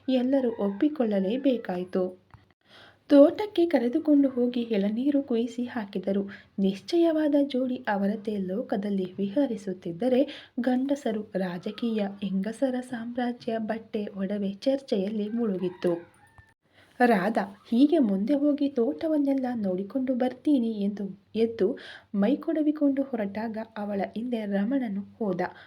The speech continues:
ಸುಮಾರು ಮುಂದೆ ಹೋದ ಮೇಲೆ ರಾಧಾ ಒಂದು ಅಡಿಕೆ ಮರಕ್ಕೆ ಹೊರಗಿ ಕೈಕಟ್ಟಿ ನಿಂತು, "ಈ ಜಾಗವೆಲ್ಲ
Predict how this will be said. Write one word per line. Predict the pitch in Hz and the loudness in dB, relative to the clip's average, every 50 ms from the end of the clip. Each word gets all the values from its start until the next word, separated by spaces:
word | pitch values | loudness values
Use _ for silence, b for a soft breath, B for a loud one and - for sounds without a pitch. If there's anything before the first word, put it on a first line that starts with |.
| B B - - | B B -14 -10
ಸುಮಾರು | - 185 170 190 202 240 269 294 285 | -8 -8 -6 -4 -2 0 0 2 2
ಮುಂದೆ | 277 277 277 277 269 277 | 2 2 2 4 2 2
ಹೋದ | 262 - - 247 262 254 - 220 | 0 0 -2 -2 -2 -2 -2 -2
ಮೇಲೆ | 202 202 220 240 226 226 247 254 - - - - _ | -4 -4 -2 -4 -4 -4 -4 -6 -8 -12 -20 -8 _
ರಾಧಾ | 233 226 226 220 240 277 277 320 311 | -2 -2 0 0 0 0 0 2 4
ಒಂದು | 277 277 269 254 254 | 4 4 4 2 0
ಅಡಿಕೆ | 240 - - 202 202 262 285 - 269 233 | -2 -2 -4 -4 -4 -4 -4 -2 -4 -4
ಮರಕ್ಕೆ | 196 185 185 190 185 190 233 254 - - 214 | -4 -4 -6 -6 -4 -4 -6 -6 -6 -6 -8
ಹೊರಗಿ | 202 196 190 185 196 233 226 208 208 | -6 -4 -4 -4 -4 -4 -4 -4 -6
ಕೈಕಟ್ಟಿ | 202 - - 196 185 190 - - 302 294 302 - 262 214 185 | -6 -4 -2 -2 -2 0 -2 -4 -4 -4 -4 -4 -4 -4 -2
ನಿಂತು, | 185 220 269 277 - 226 254 B B B B B B B B - | -2 -2 -4 -2 2 2 2 B B B B B B B B 2
"ಈ | 262 294 302 285 | 4 6 6 6
ಜಾಗವೆಲ್ಲ | 214 196 190 170 165 175 190 233 247 285 277 277 | 4 4 0 -2 -2 -4 -4 -2 0 2 2 2